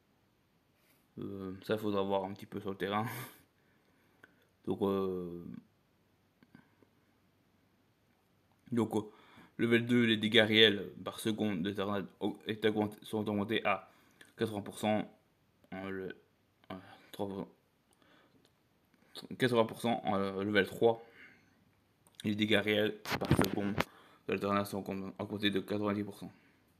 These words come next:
Donc voilà, donc ça va attaquer tout le monde. Apparemment, ça va, euh, je suppose que ça va, l'ennemi qui sera flotté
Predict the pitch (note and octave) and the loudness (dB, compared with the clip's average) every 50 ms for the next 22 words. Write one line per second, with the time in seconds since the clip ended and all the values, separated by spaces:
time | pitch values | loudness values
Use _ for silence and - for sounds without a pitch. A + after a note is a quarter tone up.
0 | _ _ _ _ - - _ _ _ _ _ _ _ - - - - _ _ _ | _ _ _ _ -20 -20 _ _ _ _ _ _ _ -18 -18 -18 -18 _ _ _
1 | _ _ _ _ _ _ _ - C3 C3+ D3+ B2+ G#2+ A2 G2+ G#2 - - - G2+ | _ _ _ _ _ _ _ -8 -2 2 2 4 6 6 6 6 2 -2 -6 -2
2 | G2 F#2 G#2+ G#2+ - A#2+ A#2 B2 B2+ - C3 B2 - C3+ - - A2 G#2+ A2 A#2+ | 0 0 0 2 4 6 6 6 6 4 0 -2 -2 -4 -4 -2 -2 0 2 4
3 | C3+ C#3+ C#3+ A#2 G#2+ F#2 A2 G#2+ A#2 B2 B2 A#2 G#2+ G#2 G#2 G2+ G2 F#2+ F#2 F2+ | 4 6 6 4 2 2 2 2 2 2 2 4 4 6 6 6 6 6 4 2
4 | F#2 G2 - A#2 A2 B2 B2 - A#2 G#2+ G#2 G2+ G2+ G2 G2 G2 G2 F#2+ F#2+ G2 | -2 -6 -8 -4 0 0 2 2 2 4 6 6 6 6 4 2 -2 -4 -4 -2
5 | G2+ G#2+ A2 A#2+ B2 A#2+ A#2+ - - - G3+ G2 G2 - - A2+ G#2 - - B2 | 0 4 6 6 6 4 2 -4 -6 0 0 0 0 0 -2 -2 -2 0 0 0
6 | A#2+ A#2+ | 0 0